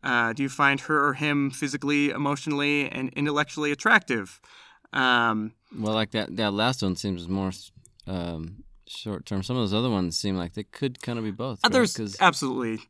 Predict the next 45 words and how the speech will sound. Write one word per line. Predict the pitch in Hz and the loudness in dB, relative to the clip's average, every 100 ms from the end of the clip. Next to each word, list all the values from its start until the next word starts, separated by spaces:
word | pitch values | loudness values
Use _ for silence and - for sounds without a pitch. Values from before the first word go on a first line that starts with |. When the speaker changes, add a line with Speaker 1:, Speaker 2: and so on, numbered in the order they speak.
| - | -8
Speaker 1:
overlap | 120 110 98 | -8 -4 -2
Speaker 2:
Uh, | 135 | 0
Speaker 1:
with | 143 | 0
Speaker 2:
well, | |
Speaker 1:
it. | 123 | 0
Speaker 2:
for | 117 | 0
sure. | 104 - 131 | -2 0 2
Like, | 104 | 4
you | |
need | 147 | 2
Speaker 1:
Absolutely. | - 113 135 | 0 0 2
Speaker 2:
to | 127 | 2
enjoy | 104 110 95 | 2 0 0
talking | 104 98 | -2 -2
with | 92 | -4
the | 80 | -6
person | 87 - 85 | -8 -6 -4
long | 95 90 | -4 -4
term. | 92 82 82 | -6 -6 -6
Or | 80 | -6
Speaker 1:
Absolutely. | 131 123 117 - 104 98 - 95 | -6 -6 -8 -10 -12 -14 -14 -14
Speaker 2:
I | - | -4
don't | 143 | 0
know, | 104 | 2
that | 113 | 2
video | 104 120 127 | 2 2 2
you | 127 | 2
sent | - 127 | 0 -2
me | 123 127 - | -2 -4 -4
of | 101 95 87 | -4 -4 -4
the | 92 | -4
guy | 87 98 98 | -2 -2 -2
talking | 104 101 | -2 -2
about | 98 78 | -2 -2
laughter | 85 92 95 107 101 | -2 -4 -2 -4 -4
in | 101 | -4
a | |
relationship, | 104 107 143 | -4 0 4
Speaker 1:
Oh, | 220 | 6
yeah. | 214 240 | 8 6
Speaker 2:
and | 127 | 6
he | 110 | 4
was | 113 | 2
talking | - 113 110 | 2 2 2
about, | 98 104 98 | 4 4 4